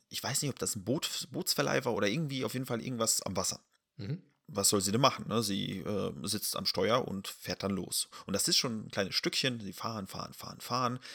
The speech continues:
Speaker 1: Und er sagt ihr die ganze Zeit, „Ey, wenn du irgendwas machst, was mir nicht passt, bring ich dich um.“ Also er bedroht sie wirklich. Keine Chance da irgendwie, ihn irgendwie rauszuschmeißen aus dem Auto oder selbst zu springen, ne? Du bist ja natürlich, äh,
Speaker 2: Mhm.
Speaker 1: angeschnallt in dem Fall.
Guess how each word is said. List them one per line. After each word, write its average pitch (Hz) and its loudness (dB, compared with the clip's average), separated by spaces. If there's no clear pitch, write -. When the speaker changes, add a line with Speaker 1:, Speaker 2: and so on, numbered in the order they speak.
Speaker 1:
Und 101 -2
er 104 8
sagt 101 0
ihr 101 -4
die 98 -2
ganze 95 0
Zeit, - -4
„Ey, 104 0
wenn 92 -2
du - -2
irgendwas 120 0
machst, 107 0
was - -4
mir 101 0
nicht 95 -2
passt, - -2
bring 107 2
ich 98 2
dich - -2
um.“ - -12
Also - -2
er 95 2
bedroht 110 2
sie 104 0
wirklich. 107 0
Keine 120 6
Chance 107 2
da 95 2
irgendwie, 95 -2
ihn 117 4
irgendwie 107 4
rauszuschmeißen - 2
aus 65 -2
dem 76 -2
Auto 76 -2
oder 107 2
selbst 104 4
zu - 2
springen, - -2
ne? 107 2
Du 117 -4
bist 101 0
ja 107 2
natürlich, 101 -2
äh, 104 -2
Speaker 2:
Mhm. 90 -8
Speaker 1:
angeschnallt 104 0
in - -4
dem 92 -2
Fall. 98 0